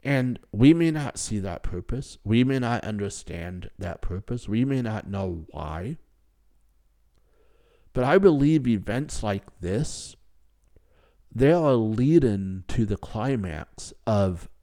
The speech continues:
this earth. They are leading us to the return of Christ. Now,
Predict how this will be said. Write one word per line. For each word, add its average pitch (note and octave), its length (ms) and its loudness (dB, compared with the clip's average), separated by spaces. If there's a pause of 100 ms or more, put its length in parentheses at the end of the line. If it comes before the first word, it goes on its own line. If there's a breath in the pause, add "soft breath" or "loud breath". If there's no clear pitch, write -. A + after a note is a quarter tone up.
(300)
this G2+ 400 -2
earth. G#2+ 500 0 (1900)
They A#2 400 6
are G#2+ 200 4
leading A#2+ 500 2
us G2 280 -6
to - 180 -2
the G#2 140 -2
return G#2 560 -2
of F#2 120 -8
Christ. - 680 -10 (2000)
Now, A#2 300 0